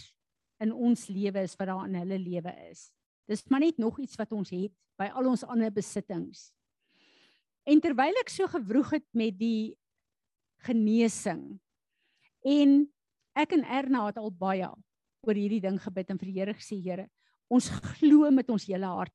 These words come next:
U het genesing afgehandel. Hoekom is dit so dat ons bid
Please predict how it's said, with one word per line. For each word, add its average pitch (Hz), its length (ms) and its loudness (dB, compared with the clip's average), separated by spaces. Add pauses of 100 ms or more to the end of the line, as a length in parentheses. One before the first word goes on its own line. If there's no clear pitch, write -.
(100)
U 302 100 4
het - 140 -2
genesing 214 600 0
afgehandel. 190 600 -6 (280)
Hoekom 370 440 6 (120)
is 311 240 2
dit 294 260 0
so 269 460 0 (680)
dat 262 220 0
ons 277 240 6
bid 196 520 2